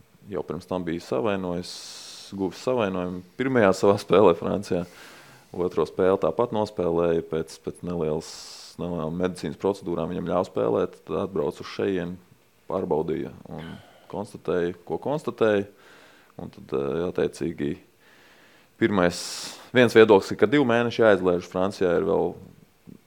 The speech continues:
aizbraucis jau atpakaļ, pārbaudījies, tur ir, ka viens mēnesis, un tad pēc mēneša pārbaudīs, nu, kas būtībā ir ļoti līdzīgi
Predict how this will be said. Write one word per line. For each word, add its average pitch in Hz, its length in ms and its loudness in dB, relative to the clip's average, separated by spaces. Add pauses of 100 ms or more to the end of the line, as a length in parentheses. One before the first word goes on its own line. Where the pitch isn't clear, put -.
(220)
aizbraucis 92 440 2
jau 95 100 6
atpakaļ, - 380 0
pārbaudījies, 87 640 0
tur 82 220 -8
ir, - 20 -12
ka - 80 -6
viens 120 300 -4
mēnesis, 104 400 -4
un 85 100 -4
tad - 160 2
pēc 92 240 6
mēneša 92 320 -4
pārbaudīs, 123 640 2
nu, 127 140 -10
kas 110 100 -2
būtībā 92 540 0
ir 87 80 -4
ļoti 90 240 0
līdzīgi 92 480 2